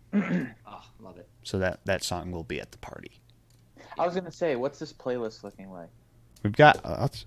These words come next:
Speaker 2: hold on.
Speaker 1: We don't
Speaker 2: Since,
Speaker 1: need to go
Speaker 2: okay.
Speaker 1: over all this party stuff, Dave.
Speaker 2: <laughs> No,
Speaker 1: We're
Speaker 2: no,
Speaker 1: fine.
Speaker 2: no,
Speaker 1: We're
Speaker 2: no,
Speaker 1: done with
Speaker 2: no,
Speaker 1: this
Speaker 2: no.
Speaker 1: last week, and
Speaker 2: No, we
Speaker 1: we're
Speaker 2: didn't.
Speaker 1: good.
Speaker 2: No, we didn't.
Speaker 3: Oh, you did? Okay.
Speaker 1: Yeah.
Speaker 2: We, no, we didn't. No, we didn't.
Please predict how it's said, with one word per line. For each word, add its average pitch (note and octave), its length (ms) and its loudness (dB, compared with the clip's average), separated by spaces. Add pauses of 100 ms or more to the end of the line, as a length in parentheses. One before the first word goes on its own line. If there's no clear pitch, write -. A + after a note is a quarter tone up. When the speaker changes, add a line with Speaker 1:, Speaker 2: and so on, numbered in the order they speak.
Speaker 2:
hold - 180 -10
on. - 80 -14 (920)
Speaker 1:
We D#3+ 60 -8
don't - 40 -2
Speaker 2:
Since, G3+ 180 10
Speaker 1:
need F3+ 60 -4
to E3 60 -10
go D3+ 100 8
Speaker 2:
okay. E3 180 10
Speaker 1:
over B2 80 6
all A#2 80 -2
this A2 120 -8
party G#2+ 240 -6
stuff, - 280 -10
Dave. F#2 160 -8
Speaker 2:
<laughs> - 20 -4
No, C4 60 4
Speaker 1:
We're A#3+ 200 -2
Speaker 2:
no, - 0 -
Speaker 1:
fine. F#3 380 8
Speaker 2:
no, E3 60 8
Speaker 1:
We're D#3 120 6
Speaker 2:
no, C3+ 60 4
Speaker 1:
done B2+ 160 4
with A#2 80 4
Speaker 2:
no, A2 60 2
Speaker 1:
this G#2 60 2
Speaker 2:
no. G2 40 0
Speaker 1:
last C3+ 260 -6
week, C3 280 -8
and B2+ 80 -6
Speaker 2:
No, B2+ 80 2
we A#2+ 80 4
Speaker 1:
we're G#2 40 2
Speaker 2:
didn't. F2+ 200 -2
Speaker 1:
good. F2+ 120 -18 (280)
Speaker 2:
No, G2+ 100 -6
we F2 80 -6
didn't. - 200 -12 (180)
Speaker 3:
Oh, B2+ 120 0
you A2+ 140 -4
did? A#2 300 -2 (140)
Okay. G#2+ 260 -12
Speaker 1:
Yeah. D3 220 -8
Speaker 2:
We, C#3+ 160 2
no, F3 160 12
we E3 100 12
didn't. D#2+ 380 2
No, G#2 120 0
we E2 80 0
didn't. - 200 -8